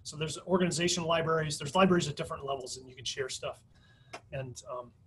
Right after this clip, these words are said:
there's, there's a whole bunch of K B articles that are co-, gonna come out soon that explain all those kinds of,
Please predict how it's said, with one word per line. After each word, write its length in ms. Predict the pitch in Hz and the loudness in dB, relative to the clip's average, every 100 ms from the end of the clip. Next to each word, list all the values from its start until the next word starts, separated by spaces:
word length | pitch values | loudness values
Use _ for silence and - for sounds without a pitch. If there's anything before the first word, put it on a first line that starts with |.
| _ | _
there's, 220 | - 147 - | -4 -4 -4
there's 200 | 151 139 | -4 -2
a 40 | |
whole 120 | 170 | 0
bunch 200 | 160 156 | 0 0
of 140 | 131 - | -4 -8
K 180 | - 151 | -4 -2
B 160 | 147 | 2
articles 360 | 143 135 131 127 | 0 0 -4 -6
that 100 | 131 | -4
are 140 | 123 120 | -6 -8
co-, 160 | 147 151 | -14 -12
gonna 140 | 139 | -12
come 160 | 131 143 | -12 -10
out 120 | 131 | -6
soon 240 | - 147 127 | -6 -6 -10
that 120 | 120 | -12
explain 500 | - - 139 131 120 | -12 -10 -10 -10 -10
all 120 | 120 | -14
those 140 | 120 117 | -12 -14
kinds 260 | - 120 | -14 -16
of, 60 | 117 | -18